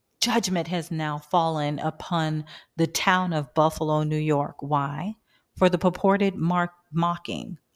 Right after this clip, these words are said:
of Kevin Samuels by some black women, getting out of control. He even called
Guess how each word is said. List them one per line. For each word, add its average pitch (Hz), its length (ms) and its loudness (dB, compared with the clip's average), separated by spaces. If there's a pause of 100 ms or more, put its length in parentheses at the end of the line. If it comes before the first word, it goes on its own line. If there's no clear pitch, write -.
of 160 420 4 (1000)
Kevin 196 420 2
Samuels 151 640 -2
by 143 220 -2
some 156 340 -2
black 139 320 -4
women, - 220 -10 (520)
getting 156 300 4
out 151 160 2
of 151 80 -2
control. - 560 0 (220)
He 285 160 6
even 247 200 4
called 196 540 8